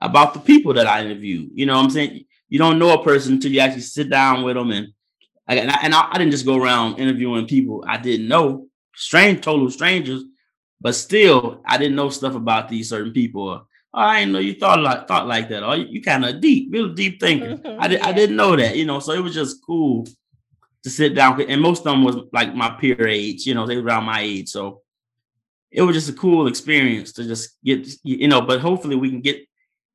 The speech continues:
Speaker 1: get the minds and stuff turning so we can start getting things going. That was, that was my purpose and me trying to help with this project was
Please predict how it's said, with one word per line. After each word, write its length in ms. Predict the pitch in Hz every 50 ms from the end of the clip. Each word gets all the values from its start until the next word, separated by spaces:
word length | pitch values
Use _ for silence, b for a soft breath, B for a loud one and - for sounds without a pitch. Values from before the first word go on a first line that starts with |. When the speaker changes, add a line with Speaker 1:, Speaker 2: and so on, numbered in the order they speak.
| _ _ -
Speaker 1:
get 160 | 151 160 156
the 60 | 160
minds 580 | 143 143 156 170 185 185 175 165 160 151 139 131
and 100 | 127 117
stuff 280 | 113 - 160 147 139 -
turning 500 | - 185 190 196 175 143 120 117 113 -
so 140 | - - 131
we 100 | 147 147
can 120 | 135 135
start 400 | 131 - 143 143 131 120 117 120
getting 260 | 135 156 147 131 127
things 280 | - 139 127 120 117 113
going. 380 | 120 147 147 135 120 110 107 - _ _ _ _ _ _ _ _ -
That 100 | - 151
was, 180 | 151 147 147 143
that 100 | 156 160
was 160 | 165 160 143
my 300 | 147 143 135 127 120 117
purpose 600 | 117 - 165 160 147 - 131 123 120 - - _ -
and 180 | - 127 123 135
me 140 | 180 202 196
trying 340 | - - 139 123 120 117
to 60 | 117 123
help 200 | 147 139 120 -
with 140 | 117 113
this 140 | 117 113 113
project 540 | - - 175 170 160 135 117 117 107 101 98
was 240 | 110 110 110 -